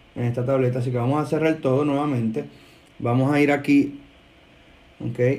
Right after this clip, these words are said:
y vamos a editar. Aquí tengo los insights, ok.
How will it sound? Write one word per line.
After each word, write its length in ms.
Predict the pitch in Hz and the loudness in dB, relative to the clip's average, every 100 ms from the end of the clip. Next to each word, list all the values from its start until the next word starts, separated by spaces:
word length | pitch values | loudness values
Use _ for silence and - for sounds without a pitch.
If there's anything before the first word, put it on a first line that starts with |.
| - | -2
y 100 | 131 | 0
vamos 500 | 123 120 120 123 123 - | 0 0 0 -2 -4 -4
a 840 | 139 135 135 135 131 127 127 127 | 0 2 2 2 2 2 2 0
editar. 640 | 135 135 127 139 135 131 - - - - - - - - - - - - - - - - | 0 0 2 4 4 2 -6 -20 -20 -20 -20 -20 -20 -20 -20 -20 -20 -20 -20 -20 -20 -14
Aquí 140 | 123 123 | -4 -2
tengo 220 | 123 131 | 2 2
los 140 | 131 | 4
insights, 440 | 135 123 147 143 - - - - - - - - - | 2 0 0 0 -2 -18 -20 -20 -20 -20 -20 -18 -8
ok. 460 | 123 117 127 165 | -6 -2 -2 -2